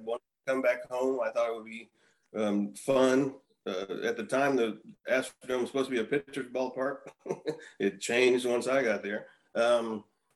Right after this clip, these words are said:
it, it was just, uh, a lot of distractions pitching at home, a lot of, a lot of family wanting tickets, a lot of people wanting this and that, which is okay.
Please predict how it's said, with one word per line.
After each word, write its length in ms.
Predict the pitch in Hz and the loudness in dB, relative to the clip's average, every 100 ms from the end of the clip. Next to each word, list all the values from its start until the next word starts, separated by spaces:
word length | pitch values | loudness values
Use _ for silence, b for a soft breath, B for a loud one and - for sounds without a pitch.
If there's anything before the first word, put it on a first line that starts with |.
| _ - | _ -10
it, 420 | 110 101 - 170 | -6 -6 -6 -2
it 40 | 185 | 0
was 160 | 165 | 2
just, 300 | 180 143 - | 0 0 -4
uh, 200 | 139 135 120 | -2 -2 -4
a 260 | - 123 | -12 -2
lot 160 | 147 196 | 2 2
of 80 | 165 | 0
distractions 600 | - 151 147 - 139 - | -2 0 0 -2 -10 -6
pitching 320 | 139 135 131 | -6 -4 -4
at 100 | 120 | -2
home, 260 | 117 117 - | -2 -2 -6
a 60 | |
lot 180 | 113 113 | -4 -2
of, 120 | 107 113 | -4 -4
a 40 | |
lot 180 | 123 131 | -4 -4
of 80 | 127 | -2
family 300 | 131 127 123 | 0 0 0
wanting 340 | 123 120 113 | -4 -4 -8
tickets, 420 | 117 117 117 - | -6 -6 -8 -4
a 40 | 113 | -2
lot 100 | 110 | -2
of 100 | 104 | -4
people 320 | 123 117 104 | -14 -12 -12
wanting 260 | 104 117 110 | -6 -6 -2
this 200 | 120 113 | -6 -4
and 100 | 104 | -2
that, 180 | 110 123 | 0 0
which 240 | 120 120 127 | -4 -8 -6
is 100 | 120 | -2
okay. 520 | 120 - 123 104 | -2 0 0 0